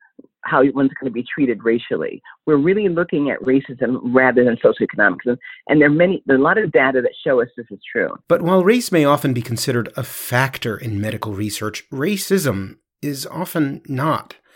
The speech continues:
Speaker 2: even though history seems to repeat itself.
Speaker 1: Because we saw the same thing with H I V disease. We saw the same thing with hepatitis C. Again, this is not a novel phenomenon.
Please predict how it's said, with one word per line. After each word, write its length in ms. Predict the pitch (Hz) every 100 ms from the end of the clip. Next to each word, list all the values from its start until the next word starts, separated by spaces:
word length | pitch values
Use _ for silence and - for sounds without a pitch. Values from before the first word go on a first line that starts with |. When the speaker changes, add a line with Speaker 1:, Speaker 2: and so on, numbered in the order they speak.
| _ - - -
Speaker 2:
even 300 | 180 185 170
though 200 | 147 131
history 440 | 113 151 - 113
seems 320 | 107 117 107 -
to 80 |
repeat 340 | 98 92 - 98
itself. 580 | - - 82 - - - _ -
Speaker 1:
Because 320 | 208 - 202 165
we 160 | 170 165
saw 200 | 170 151
the 140 | 151 151 -
same 260 | 139 143
thing 180 | 160 165
with 140 | 156 151
H 140 | - 135
I 100 | 135
V 180 | 123 131
disease. 320 | 117 92 - - - _ - - -
We 120 | 135
saw 140 | 156 131
the 140 | 135 -
same 260 | 127 135 139
thing 160 | 151
with 100 | 131 -
hepatitis 580 | 135 117 - 120 110 104 -
C. 160 | 117 85 - - - -
Again, 460 | 160 151 180 180 117
this 100 | 139
is 120 | 131 123
not 320 | 170 123 156 _ 135
a 40 |
novel 600 | 123 117 117 123 123 117 113
phenomenon. 760 | 107 104 104 107 - - -